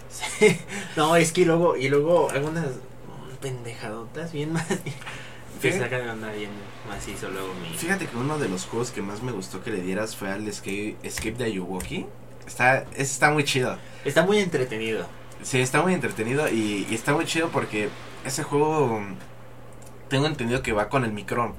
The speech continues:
Speaker 2: con el micro, ¿no?
Speaker 1: Sí, a fuerzas.
Speaker 2: Ujú.
Speaker 1: Entonces, si hablo con el chat o así, es
Speaker 2: Te escucha y viene.
Speaker 1: Sí, la
Speaker 2: Enton-
Speaker 1: verdad sí es un juego que me gustaría volver a jugar.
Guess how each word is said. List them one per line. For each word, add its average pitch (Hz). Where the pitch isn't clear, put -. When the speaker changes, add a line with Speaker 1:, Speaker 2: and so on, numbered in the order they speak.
Speaker 2:
con 107
el 101
micro, 120
¿no? 127
Speaker 1:
Sí, 143
a 117
fuerzas. 123
Speaker 2:
Ujú. 110
Speaker 1:
Entonces, 135
si 117
hablo 120
con 110
el 98
chat 113
o 95
así, 101
es 92
Speaker 2:
Te 123
escucha 139
y 113
viene. 117
Speaker 1:
Sí, 139
la 131
Speaker 2:
Enton- 131
Speaker 1:
verdad 143
sí 165
es 156
un 160
juego 156
que 143
me 127
gustaría 117
volver 123
a 123
jugar. 104